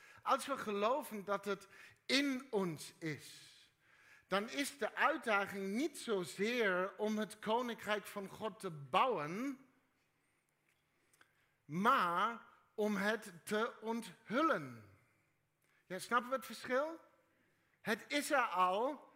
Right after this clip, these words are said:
het hoort onthuld te worden. Nog sterker, e-, ergens vind ik, mag ik dat even zeggen, vind ik het koninkrijk van God bouwen een beetje aanmatigend. En, en, en, en, en Jochem zei het al heel goed bij het kindermomentje, God bouwt zijn koninkrijk. Dat klopt.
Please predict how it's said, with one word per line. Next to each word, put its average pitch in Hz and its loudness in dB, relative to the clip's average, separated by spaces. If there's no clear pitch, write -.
het 208 -2
hoort 226 -2
onthuld 208 -2
te 226 -2
worden. 180 0
Nog 285 -2
sterker, 208 0
e-, 233 0
ergens 277 2
vind 269 -4
ik, 254 -2
mag 233 -2
ik - -12
dat 240 -4
even 214 -4
zeggen, 233 -2
vind 233 -2
ik 214 -4
het - -18
koninkrijk 226 0
van 196 -8
God 214 -6
bouwen 220 0
een 185 -6
beetje 220 -4
aanmatigend. 180 -2
En, 175 -8
en, 175 -6
en, 170 -6
en, 180 -8
en 180 -6
Jochem 208 -4
zei 202 2
het 190 -2
al 180 -2
heel 208 0
goed 202 -10
bij 175 -2
het 156 -2
kindermomentje, 185 -4
God 214 -6
bouwt 180 2
zijn 151 -4
koninkrijk. 135 -8
Dat 226 -4
klopt. - -4